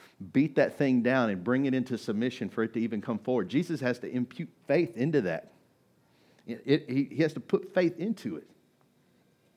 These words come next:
Any gift we possess, and everyone possesses a gift, adds to the whole of the body of Christ. Our gift, while it might seem insignificant at times,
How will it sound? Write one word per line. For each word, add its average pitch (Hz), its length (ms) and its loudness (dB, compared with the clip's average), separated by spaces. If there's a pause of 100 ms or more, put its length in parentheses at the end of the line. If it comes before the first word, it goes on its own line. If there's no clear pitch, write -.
(760)
Any 254 280 10
gift 156 440 10 (200)
we 143 120 8
possess, 131 560 6 (760)
and 107 120 2
everyone 139 360 6
possesses 113 500 0
a 113 40 -4
gift, 104 320 2
adds 143 340 2
to - 140 -2
the 117 120 0
whole 156 460 2
of 113 120 -2
the 117 100 0
body 120 380 2
of 98 120 -4
Christ. 104 380 0
Our 135 180 4
gift, 127 400 4
while 123 180 4
it 110 80 0
might 127 220 2
seem 120 300 -2 (520)
insignificant 107 920 -2
at 90 100 -10
times, 90 460 -6